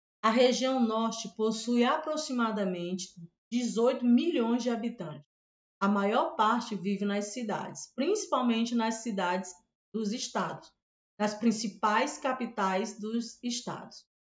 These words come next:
Um aspecto marcante da população é que cerca de trinta e sete por cento dos povos indígenas do Brasil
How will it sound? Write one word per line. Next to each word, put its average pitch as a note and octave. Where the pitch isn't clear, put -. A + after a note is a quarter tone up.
Um A3
aspecto A3+
marcante A3+
da G#3
população F#3+
é G3
que G3
cerca A#3+
de G#3
trinta D#4
e -
sete A#3
por A3+
cento G3
dos G3
povos G3
indígenas E3+
do G#3+
Brasil G#3+